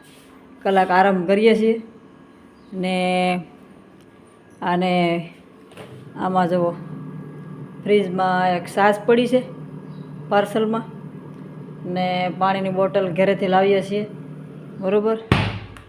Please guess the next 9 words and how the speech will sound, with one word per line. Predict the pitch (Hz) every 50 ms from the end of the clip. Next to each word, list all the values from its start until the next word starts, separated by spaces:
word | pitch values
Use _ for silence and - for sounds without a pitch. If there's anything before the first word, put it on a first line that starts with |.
| - - - - - - - - -
પછી | - 190 175 - - - 190 185 185 185 185 190 - -
આની | 196 202 208 214 208
અંદર | 208 202 208 208
શું | 226 226 226 226
છે? | 208 190 190 - - - - - - - - - - - - - - - - - - - - - - - - - - - - - - - - -
કોબી | 214 220 220 226 240 226 -
છે, | 233 220 208
ટમેટા | - 214 208 208 208 190 170 175 165 165
છે, | - 180